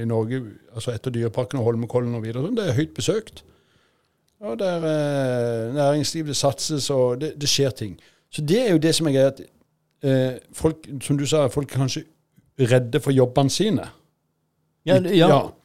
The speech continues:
Speaker 2: Ja, så det blir et tøft år for, for mange i ledelsen rundt omkring som tenker, «Nå kan folk, vi miste våre ansatte», og, eller, eller, altså, det, det, det kan være de må ta noen, noen tøffe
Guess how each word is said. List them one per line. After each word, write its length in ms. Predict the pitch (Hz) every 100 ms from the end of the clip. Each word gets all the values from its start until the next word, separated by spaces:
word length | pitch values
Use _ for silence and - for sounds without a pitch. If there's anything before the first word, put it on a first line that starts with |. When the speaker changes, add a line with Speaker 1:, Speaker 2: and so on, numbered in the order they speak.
| _ _
Speaker 2:
Ja, 580 | 175 170 175 175 160 156
så 140 | -
det 80 | 147
blir 160 | 151 156
et 140 | 147 -
tøft 320 | 131 - -
år 200 | 131 165
for, 380 | - 131 127 123
for 320 | 117 123 120
mange 460 | 113 110 101 117 117
i 300 | - 120 117
ledelsen 460 | 110 98 92 - 113
rundt 200 | 98 98
omkring 320 | 101 95 113 139
som 200 | - 117
tenker, 560 | 107 101 - 117 113 101
«Nå 400 | 104 131 127 123
kan 380 | 123 117 113 117 110
folk, 220 | 117 107
vi 140 | 110 107
miste 360 | 101 - 113 104 101
våre 220 | 101 98 -
ansatte», 640 | 107 95 113 95 _ 165 185 175
og, 480 | 139 131 127 120 135
eller, 300 | - 131 123 - - _ _ -
eller, 240 | 120 127 143 156 147
altså, 160 | 147 160
det, 140 | 139
det, 60 | 143 143 -
det 120 | 156
kan 160 | 135 139
være 160 | 127
de 60 | 139
må 60 | 131
ta 160 | 101 113
noen, 380 | 135 123 120 -
noen 240 | - 131
tøffe 240 | 123 117